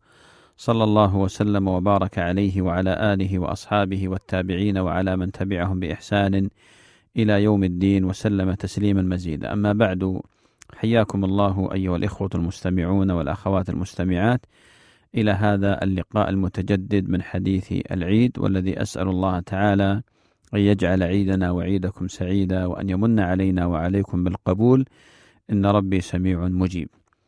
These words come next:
جميل أن نتحدث في العيد عن الأخلاق، وليس هناك أجل من خلق الوفاء الذي جعله الله جل وعلا عنوانا على طهارة القلب،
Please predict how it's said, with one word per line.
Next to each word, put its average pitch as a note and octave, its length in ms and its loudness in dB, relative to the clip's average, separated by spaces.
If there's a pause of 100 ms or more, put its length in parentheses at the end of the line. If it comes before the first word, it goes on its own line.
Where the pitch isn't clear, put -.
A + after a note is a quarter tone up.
(400)
جميل B2+ 640 6
أن A2 120 2
نتحدث A2 600 -2
في F#2+ 140 -2
العيد G2+ 600 2 (520)
عن G2 220 0
الأخلاق، F#2+ 580 -2 (480)
وليس A#2+ 420 2
هناك G#2 720 0 (540)
أجل G#2+ 440 2
من F#2+ 160 0
خلق G2+ 520 -2
الوفاء G2 600 0 (680)
الذي A2 400 2
جعله A2 440 2
الله G2+ 340 2
جل F#2+ 300 0
وعلا G2 380 0
عنوانا G2 680 2 (520)
على G2 280 -2
طهارة G2 520 2
القلب، F#2 440 -2